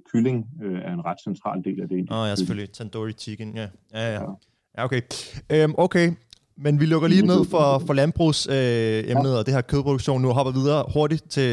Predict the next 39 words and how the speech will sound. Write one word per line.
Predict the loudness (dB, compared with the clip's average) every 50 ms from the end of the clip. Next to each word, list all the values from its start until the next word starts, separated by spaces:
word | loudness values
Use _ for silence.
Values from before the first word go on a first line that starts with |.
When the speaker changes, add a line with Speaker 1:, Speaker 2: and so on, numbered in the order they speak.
| 2 0 0
Speaker 2:
øhm, | 0 0 0 -2 -2 -4 -6 -10 _ _ _ _ _ -20 -20 _ -8
vores | -6 -4 -2
sidste | 0 0 0 0 0 -2
emne, | 0 2 2 0 0
som | 0 0 -2
jeg | -2 0
synes | 0 0 2
er | 2 0
lidt | 0 0 -2
sjovt, | 0 0 -2 0 -2
det | -2 0
her | 0 0
med, | 0 2 0 0 -2 -4 -10 -20 -20 _ -6
nemlig | -4 -2 -2 -4 -4
klimaflygtninge. | -4 -2 0 0 0 -2 -2 -2 -6 -6 -4 -4 -4 -4 -4 -6 -8 _ -16 -20 -20 -20 -20 -20 -20 _ _ -6
For | -4
vi | -4 -2
ved | 0 0 0 2
jo, | 2 2 2 2
at, | 2 -2 -2 -4 -8
øh, | -8 -8 -10 -10 -8
isen | -8 -6 -6 -4 -2 -2
er | 0 0 0 0
ved | -2 -2
at | -2 -2
smelte, | -2 -2 -2 -2 0 -2 -2 -4 -4 -4
og | -4 -4
havene | -4 -2 -2 0 0 0 -2 -2
vil | -4
stige. | -6 -6 -4 -2 -2 -2 -2 -4
Skulle | -6 -6 -2 -2
vi | -2
ikke | -2 0
gøre | 0 0 0 2
noget | 2 2 2 2 0 0 -2 -6
ved | -6 -4
de | -2
her | -2 -2
klimaforandringer? | 0 0 2 2 2 2 0 0 0 0 0 0 0 0